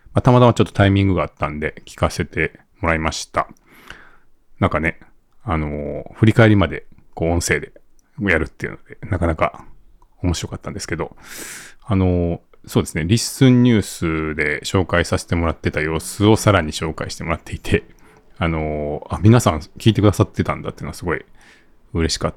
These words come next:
たですね。まあ、あとはあの、<laughs> なんかその、さっきのメチコさんの京都滞在のことをちょっと、えー、佐々木さんがいじっていて、<laughs> あの、まあ、<laughs> なんか、はい、変な風に、ちょっと、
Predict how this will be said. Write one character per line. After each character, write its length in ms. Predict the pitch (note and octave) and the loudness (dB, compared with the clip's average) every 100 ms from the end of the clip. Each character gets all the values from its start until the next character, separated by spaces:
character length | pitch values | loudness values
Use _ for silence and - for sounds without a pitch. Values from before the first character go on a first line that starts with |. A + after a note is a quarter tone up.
| - | -10
た 100 | - | -12
で 100 | - | -12
す 160 | - | -6
ね。 220 | E2+ - - - - _ - - - | -6 -6 -16 -18 -20 _ -20 -18 -4
ま 120 | F2 | 0
あ、 20 | |
あ 60 | A#2 | 2
と 140 | B2+ | 4
は 120 | F#2+ | 4
あ 40 | D#2 | 2
の、 120 | E2 - - | 2 4 4
<laughs> 200 | G2+ - | 4 4
な 60 | |
ん 40 | G#2+ | 4
か 200 | - E2+ | 2 0
そ 140 | G2+ | 0
の、 200 | F#2 E2+ | -2 -4
さ 140 | - G2+ | -2 -2
っ 40 | |
き 80 | - | 0
の 60 | E2 | 2
メ 120 | G#2+ | 2
チ 100 | - | 2
コ 100 | - | -2
さ 180 | - D#2+ | -2 -4
ん 100 | D#2+ | -4
の 160 | D2+ | -6
京 180 | - G2+ | 0 2
都 80 | F#2 | 2
滞 180 | F2+ E2 | 0 0
在 220 | E2 D#2 | 0 0
の 100 | D#2+ | -2
こ 100 | - | -6
と 200 | D#2 E2 | -4 -4
を 120 | D#2+ | -4
ち 100 | - | -4
ょ 20 | - | -4
っ 20 | |
と、 220 | - - - - - - - - | -4 -10 -14 -16 -14 -14 -16 -10
え 300 | G2 E2 D#2+ D#2+ | -6 -4 -4 0
ー、 20 | |
佐 60 | G#2 | 2
々 120 | G#2+ | 4
木 60 | |
さ 100 | - | 4
ん 60 | G2 | 4
が 160 | F2+ E2+ | 4 2
い 80 | |
じ 100 | F#2+ | 0
っ 20 | F#2 | -2
て 160 | - | -2
い 60 | E2 | -2
て、 200 | D#2 - - - - | -4 -8 -18 -20 -20
<laughs> 340 | - - - | -14 0 4
あ 80 | G2+ - | 4 6
の、 100 | G#2+ - A2 | 6 4 2
ま 200 | - - | -2 -6
あ、 60 | - _ _ - - - | -20 _ _ -18 -14 -10
<laughs> 520 | - - - - - | -8 -6 -4 -4 0
な 100 | F2+ | 0
ん 20 | |
か、 200 | D#2+ - - - - - | 0 -4 -6 -10 -10 -10
は 160 | - D#2 | -2 -2
い、 100 | - - | -2 0
変 180 | G2+ | 2
な 80 | E2+ | 2
風 160 | - E2+ | 0 -2
に、 200 | D2+ - _ - | -2 -12 _ -6
ち 60 | |
ょ 20 | E2 | -4
っ 20 | |
と、 320 | - D2 C2 | -2 -6 -6